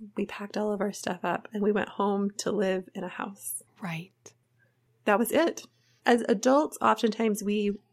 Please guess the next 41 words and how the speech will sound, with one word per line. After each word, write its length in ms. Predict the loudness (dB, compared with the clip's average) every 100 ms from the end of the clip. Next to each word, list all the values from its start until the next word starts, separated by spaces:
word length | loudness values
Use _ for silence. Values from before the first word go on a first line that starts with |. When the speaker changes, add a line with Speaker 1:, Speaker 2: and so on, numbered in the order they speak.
| 2
Speaker 1:
over-explain 800 | 4 6 4 2 -2 2 2 2
to 80 |
children. 500 | 0 0 0 0 -4 -8 _ _ _ _ _ _ _ 2
And 100 | 2
I 80 | 2 -4
think 180 | 0 2
it's 120 | 2
incredibly 580 | 0 -2 0 2 2 4
difficult 600 | 2 2 0 0 -2 -4 -8
to 140 | -8
be 220 | -4 -2
an 120 | -2 0
author 440 | 0 0 0 -2
for 500 | -2 0 2 2 -2 _ -6
children. 420 | -4 -4 -4 -6 _ _ _ _ -4
Speaker 2:
Yes. 540 | 0 0 -4 -12 -14
Speaker 1:
It, 220 | -4 -2 0
it's 140 | 0
a 60 | 2
delicate 400 | 4 4 4 2
balance 360 | 2 2 0 0
to 60 |
not 160 | 0 0
preach 320 | -2 -2 -4
to 100 | -2
them, 280 | 2 2 2 0
not 180 | 0 2
moralize 600 | 2 4 4 2 0 0
to 100 | -2
them, 280 | 0 0 2
not 180 | 2 2
Speaker 2:
Mm-hmm. 80 | 2
Speaker 1:
over-explain 580 | 2 0 -2 -2 -2 -2
to 100 | -2
them, 160 | 0
not 140 | 2 0
Speaker 2:
Mm-hmm. 60 |
Speaker 1:
dumb 200 | 0 -2
down 260 | 0 0 0
to 100 | 0
them. 300 | 0 0 -2